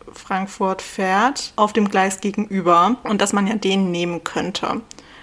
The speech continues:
Aber der wäre auch länger unterwegs gewesen, also der, der hätte halt andere Stationen mitgenommen. Auf jeden Fall haben wir gesagt, nee, komm, wir, wir bleiben jetzt einfach in diesem Zug sitzen. Ich habe jetzt gar keinen Bock auszusteigen, vor allem, weil wir hatten auch eine Sitzplatzreservierung. In dem neuen I C E hätten,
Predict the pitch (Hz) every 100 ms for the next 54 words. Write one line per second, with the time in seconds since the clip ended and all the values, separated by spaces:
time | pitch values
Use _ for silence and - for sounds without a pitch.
0 | - - 214 202 185 208 220 - - 185
1 | 196 214 196 208 196 196 202 - 185 175
2 | 175 202 233 277 - 196 190 185 185 -
3 | - 190 - 202 - 185 202 190 170 -
4 | 226 220 170 - 156 190 240 - - -
5 | - 208 220 240 233 214 190 202 226 240
6 | - - - - 196 180 175 170 170 170
7 | 165 208 214 - 214 214 214 175 185 -
8 | 202 196 208 190 196 196 - - 208 190
9 | 185 208 - - 175 185 226 185 170 190
10 | - - - - - 214 220 233 233 170
11 | 190 - 214 247 202 190 214 208 - 196
12 | 185 214 - 175 160 165 160 165 175 190
13 | 185 185 226 226 202 - 196 202 202 180